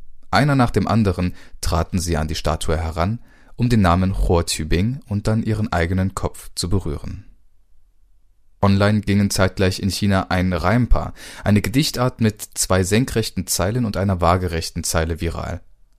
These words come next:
In den beiden senkrechten Zeilen stand Hu Qubing und Xin Qi Ji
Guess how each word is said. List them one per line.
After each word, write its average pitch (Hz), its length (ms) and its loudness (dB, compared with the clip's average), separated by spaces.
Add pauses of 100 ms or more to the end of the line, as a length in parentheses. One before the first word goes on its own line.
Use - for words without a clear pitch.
(360)
In 104 160 4
den 90 140 0
beiden 87 260 2
senkrechten 101 640 0
Zeilen 90 340 0
stand - 560 0
Hu 113 140 4
Qubing 104 560 2 (360)
und 120 300 2
Xin 110 280 2
Qi 107 260 0
Ji 92 320 0